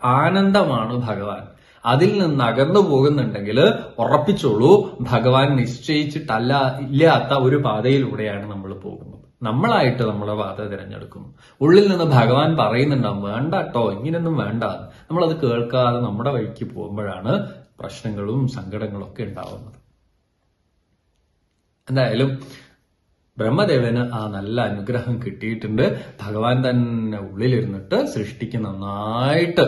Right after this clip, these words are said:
പ്രേരിപ്പിച്ചുകൊണ്ടിരുന്നു. അങ്ങനെയാണ് ഈ സൃഷ്ടി ഇപ്പോഴും നടന്നുകൊണ്ടിരിക്കുന്നത്. അങ്ങനെയുള്ള, ഏ, ഗുരുവായൂരപ്പ ഭഗവാനെ, എൻ്റെ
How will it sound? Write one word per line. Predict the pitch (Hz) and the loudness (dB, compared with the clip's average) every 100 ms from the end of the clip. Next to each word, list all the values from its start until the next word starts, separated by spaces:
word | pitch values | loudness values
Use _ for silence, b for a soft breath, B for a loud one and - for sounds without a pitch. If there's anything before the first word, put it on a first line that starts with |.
| - - - | 0 -10 -14
പ്രേരിപ്പിച്ചുകൊണ്ടിരുന്നു. | - 104 110 123 123 131 120 113 107 110 113 185 | -6 -2 -2 -2 -2 -2 -2 -2 -4 -4 -4 -4
അങ്ങനെയാണ് | 98 110 156 117 101 | -4 -4 -2 -2 -4
ഈ | 98 | -8
സൃഷ്ടി | 98 92 - | -12 -16 -8
ഇപ്പോഴും | 113 101 110 107 | -6 -6 -6 -6
നടന്നുകൊണ്ടിരിക്കുന്നത്. | 101 87 107 120 113 107 107 110 110 113 165 - B B - | -8 -10 -6 -4 -2 -4 -6 -6 -4 2 4 2 B B -12
അങ്ങനെയുള്ള, | 101 120 123 104 95 101 104 - - - | -6 -2 -2 -2 -6 -8 -8 -12 -20 -14
ഏ, | 101 95 | -12 -10
ഗുരുവായൂരപ്പ | 104 98 95 98 101 - 104 | -12 -10 -10 -10 -10 -6 -6
ഭഗവാനെ, | 98 98 92 101 104 113 143 - - - | -6 -8 -10 -8 -6 0 0 -2 -10 -14
എൻ്റെ | 104 95 95 110 135 131 - | -10 -8 -4 4 4 4 -2